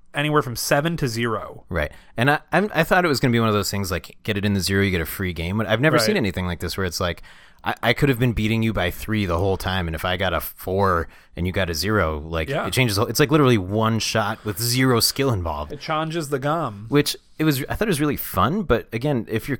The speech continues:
Speaker 2: you're, you're calling yourself skill golf, and
Speaker 1: Mm.
Speaker 2: this one hole that requires zero skill could change the entire game, I thought that was kinda shitty.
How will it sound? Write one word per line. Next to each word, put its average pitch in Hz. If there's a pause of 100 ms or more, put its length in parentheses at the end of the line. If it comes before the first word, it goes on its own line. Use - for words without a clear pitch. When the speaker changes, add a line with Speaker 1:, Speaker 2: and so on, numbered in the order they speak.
(120)
Speaker 2:
you're, 123
you're 117
calling 156
yourself 87
skill 107
golf, 78 (220)
and 110
Speaker 1:
Mm. 110
Speaker 2:
this 123
one 98
hole 98
that 87
requires 90
zero 104
skill 78 (300)
could 110
change 113
the 107
entire 98
game, 90 (300)
I 95
thought 90
that 78
was 73
kinda 69
shitty. -